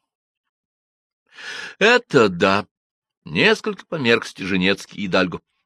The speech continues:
«Это большая проблема. Завтра намереваюсь отправиться по Выге, река такая, к Белому морю выходит, близ Усть-Вышска. Но я-то отправляюсь не вниз, а в Верховье.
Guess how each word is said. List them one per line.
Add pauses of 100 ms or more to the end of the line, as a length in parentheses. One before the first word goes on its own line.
(120)
«Это
большая
проблема. (560)
Завтра
намереваюсь
отправиться
по
Выге, (460)
река
такая, (300)
к
Белому
морю
выходит,
близ (220)
Усть-Вышска. (600)
Но
я-то
отправляюсь
не
вниз,
а
в
Верховье.